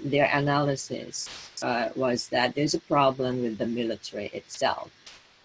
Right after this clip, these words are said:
and also they s-, uh, they were very clear that, uh, that the military doesn't provide security, uh,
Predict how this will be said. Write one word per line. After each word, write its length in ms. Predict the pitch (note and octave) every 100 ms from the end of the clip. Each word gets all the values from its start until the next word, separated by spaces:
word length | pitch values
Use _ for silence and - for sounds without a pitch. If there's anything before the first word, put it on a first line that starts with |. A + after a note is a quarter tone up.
| _
and 540 | C#3 C#3 B2 A#2 A2+ G2+ - _
also 720 | - A#2 B2 - C3+ B2 B2 A2+
they 240 | A#2+ A2+
s-, 340 | A2+ - - -
uh, 220 | - - -
they 340 | A#2 A2+ A2 G2+
were 220 | G#2+ A2
very 360 | A#2+ C3+ D#3
clear 560 | E3 - D3 G#2 G#2 - - -
that, 440 | B2+ A#2+ A#2 A2 - - - -
uh, 220 | E2 - - - - _ _ _ _ _ _ _ _ _ _ _ _ _
that 320 | - G2+ F#2+ -
the 80 |
military 500 | C#3+ C#3+ D3 D3 D#3
doesn't 760 | B2+ B2+ B2 A#2+ G#2 - - - _ _ _ _ _ _
provide 600 | C3+ A#2+ C3 A#2+ A2 A2+ -
security, 760 | - - B2+ A#2+ G#2 F#2+ - - - _ _ _ _ _
uh, 200 | - B2+